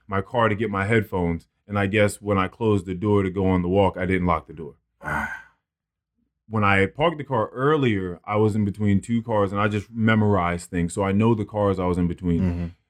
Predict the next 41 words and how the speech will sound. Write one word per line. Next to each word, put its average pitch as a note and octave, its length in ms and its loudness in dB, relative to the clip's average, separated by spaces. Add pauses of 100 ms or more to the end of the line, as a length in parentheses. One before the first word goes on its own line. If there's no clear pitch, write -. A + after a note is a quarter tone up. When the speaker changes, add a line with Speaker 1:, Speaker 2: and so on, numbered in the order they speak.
Speaker 1:
When G#2 180 -4
I G#2 100 2
got A#2 340 0
in B2 120 0
the C3 100 0
car B2 220 0
to A#2 60 0
go A2 140 0
to G#2 60 0
work B2+ 220 0
the C#3+ 40 -6
next C#3+ 200 -4
morning D3 240 0
and G#2+ 100 0
realized G#2+ 340 0
I'd G#2 140 0
been G2 160 -2
robbed, A2 420 0
I G2+ 180 0
had, G2 260 2
I F#2+ 120 2
was F#2 260 2 (100)
adjacent G#2 840 -2 (160)
to G2 460 0 (400)
the G2 100 -2
fiends A2 720 2
that G2 160 -4
live G2+ 420 2 (640)
in F2 160 0
the E2 100 2
apartment G#2+ 800 0 (360)
across F#2+ 480 -2
from E2 200 -8
me. E2+ 260 -2
<laughs> C3 280 2 (500)
Speaker 2:
<sighs> - 800 -2
I G#2+ 160 2
just G#2+ 260 -6
knew A#2+ 640 0 (120)
that G2+ 400 0
this G2 400 -2